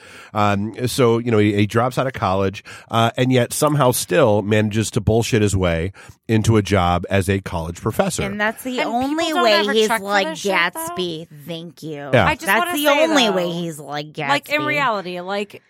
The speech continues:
Speaker 3: uh, every place I've ever worked at, every place that I've ever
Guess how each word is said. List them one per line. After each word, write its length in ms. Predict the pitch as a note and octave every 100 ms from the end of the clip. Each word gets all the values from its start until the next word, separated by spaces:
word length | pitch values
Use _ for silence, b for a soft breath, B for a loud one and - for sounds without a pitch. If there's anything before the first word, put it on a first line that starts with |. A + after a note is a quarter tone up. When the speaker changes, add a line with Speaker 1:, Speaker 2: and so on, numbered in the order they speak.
| _
Speaker 3:
uh, 100 | A3+ - _
every 400 | A#3 C#4 C4+ D4+
place 340 | C4+ C4 B3 -
I've 260 | G#3+ A3 -
ever 320 | G3+ F#3 F#3
worked 360 | F3+ E3+ E3 -
at, 260 | E3+ E3+ -
every 260 | G#3 A#3
place 320 | - A#3 A3+
that 180 | - A3+
I've 180 | A3 G#3 G3+
ever 680 | G#3 G3 G3 G3+ G#3 G#3